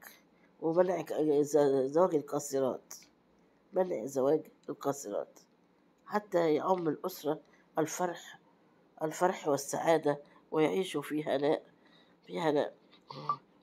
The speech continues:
ولا يحدث، ولا تحدث مثل هذه الأشياء التي، التي ت-، تعود بالحزن وال-، والأسى على الأسرة وعلى العروس. وفقنا الله جميعًا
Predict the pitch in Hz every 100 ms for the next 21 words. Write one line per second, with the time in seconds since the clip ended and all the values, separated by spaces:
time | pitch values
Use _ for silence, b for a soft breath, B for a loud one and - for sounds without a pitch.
0 | - 190 180 202 - - - 92 151 185
1 | 196 175 160 151 160 151 139 139 151 156
2 | 156 B B 165 151 147 - 147 147 151
3 | 147 147 147 b b b 156 165 175 165
4 | 127 104 123 90 117 - 110 190 180 -
5 | b b - 160 151 185 190 156 151 151
6 | 147 - B B - 143 185 190 175 160
7 | - 160 143 - B B - 151 - 190
8 | - 190 - - - 160 156 - 135 117
9 | 143 123 - - _ b b b b _
10 | _ _ _ _ _ _ _ _ _ b
11 | b b b - - - 202 170 165 175
12 | 165 147 147 160 131